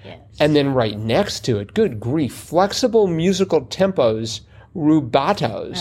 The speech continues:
Speaker 1: Uh-huh.
Speaker 2: It's like, ouch.
Speaker 1: Yeah.
Speaker 2: My brain just hurt at that point.
Speaker 1: Uh-huh. <laughs>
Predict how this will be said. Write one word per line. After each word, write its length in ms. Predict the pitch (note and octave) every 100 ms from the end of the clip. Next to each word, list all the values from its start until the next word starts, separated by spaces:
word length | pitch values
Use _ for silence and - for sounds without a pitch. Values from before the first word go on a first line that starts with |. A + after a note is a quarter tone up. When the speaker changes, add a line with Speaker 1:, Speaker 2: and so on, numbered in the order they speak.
| E3
Speaker 1:
Uh-huh. 320 | D#3+ E3+ E3+ F#3+ - -
Speaker 2:
It's 200 | D3+ -
like, 380 | D3+ C3 - - -
ouch. 640 | D4 D4+ C#3+ - - - - - -
Speaker 1:
Yeah. 180 | E3+ A3
Speaker 2:
My 120 | G#3+
brain 360 | A3 C4+ D#4
just 180 | B3 E3
hurt 360 | D#3 D3 A3 A#3
at 120 | E3
that 200 | - -
point. 320 | - G#3+ B2+ D#3+ - -
Speaker 1:
Uh-huh. 1000 | C4 - D4 - C#4 A#3+ A#3 G3 - -
<laughs> 60 | -